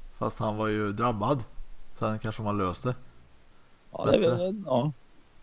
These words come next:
Speaker 2: precis. Han är bra på internet.
Speaker 1: Eh,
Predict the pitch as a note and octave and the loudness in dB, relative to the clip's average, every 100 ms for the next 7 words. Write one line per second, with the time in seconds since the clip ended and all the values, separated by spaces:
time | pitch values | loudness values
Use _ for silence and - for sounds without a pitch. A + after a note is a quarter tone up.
0 | - A2+ A2 A#2+ - - - - - - | -2 6 6 6 -4 -20 -20 -20 -20 -20
1 | - - - - - - - - - - | -20 -20 -20 -20 -20 -20 -20 -20 -20 -12
2 | - A2+ B2 G2+ A2+ F2 F2+ F#2+ A2 - | 4 12 12 12 12 8 6 4 4 -2
3 | - - - - G#2+ G2+ G2 G2 F#2+ F#2+ | -20 -20 -16 -8 -6 -4 -2 -4 -4 -4
4 | F#2+ F#2+ | -4 -6